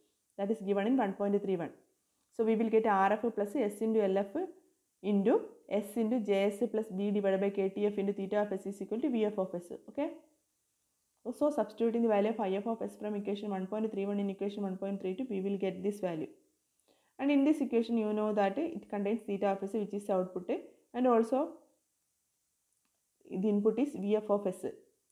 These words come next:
So we can write it as a transfer function, that is output by input, that is theta of S divided by V F of S is equal to K T F di-, divided by S into R F plus S into L F into J S plus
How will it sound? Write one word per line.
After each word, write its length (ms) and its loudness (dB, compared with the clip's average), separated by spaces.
So 80 2
we 140 2
can 260 -2
write 200 2
it 100 -6
as 160 0
a 40 2
transfer 360 -2
function, 320 -6
that 160 0
is 100 -6
output 340 -2
by 80 2
input, 360 -2
that 180 -2
is 140 -4
theta 240 -6
of 220 -2
S 120 -6
divided 300 0
by 100 0
V 180 0
F 140 -4
of 160 -4
S 160 -8
is 180 -6
equal 220 -8
to 140 -2
K 180 6
T 120 8
F 160 4
di-, 340 0
divided 400 0
by 180 0
S 140 -2
into 400 0
R 240 2
F 60 0
plus 160 -2
S 120 -4
into 380 2
L 200 6
F 280 0
into 340 0
J 300 2
S 220 -4
plus 140 0